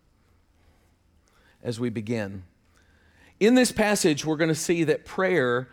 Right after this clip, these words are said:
must be the key element in our life. Prayer must be the key element in our life. Starting in verse one, "First of all, then, I urge that supplications,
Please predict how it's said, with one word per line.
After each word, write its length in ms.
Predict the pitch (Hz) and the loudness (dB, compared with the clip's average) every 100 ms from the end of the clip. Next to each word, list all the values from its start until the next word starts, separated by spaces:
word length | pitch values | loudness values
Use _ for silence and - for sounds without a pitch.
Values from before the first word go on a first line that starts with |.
| _ | _
must 520 | - 151 175 185 - 143 | -6 0 0 0 -6 -6
be 200 | 165 151 | -4 -4
the 120 | 139 | -6
key 400 | - 180 185 180 | -8 -6 -4 -2
element 460 | 156 160 143 117 107 - | 0 2 0 -2 -6 -8
in 100 | 123 | -4
our 160 | 117 | -2
life. 460 | 113 101 85 - - _ _ _ - | -2 -4 -6 -16 -20 _ _ _ -8
Prayer 300 | - 190 170 | -2 0 0
must 220 | 147 - | -2 -4
be 80 | 135 | -8
the 80 | |
key 320 | 123 - 175 170 | -8 -12 -4 -2
element 340 | 143 127 120 | 0 -2 -4
in 80 | 113 | -4
our 100 | 110 | -4
life. 360 | 98 85 - - _ _ _ _ _ - | -4 -6 -14 -20 _ _ _ _ _ -20
Starting 320 | - 175 175 180 | -6 0 2 2
in 100 | 156 | 0
verse 260 | 156 143 | -2 -2
one, 300 | 139 117 107 | -4 -4 -4
"First 360 | - 185 214 - | -4 -2 -2 -2
of 80 | 151 | 2
all, 180 | 139 | 2
then, 260 | 127 117 131 | 2 -2 -2
I 180 | 143 147 | 0 0
urge 380 | 147 180 175 143 | 0 0 -2 -6
that 160 | 147 | -8
supplications, 960 | - 180 196 180 170 151 - 147 156 | -4 -4 -4 -6 -6 -6 -6 -8 -10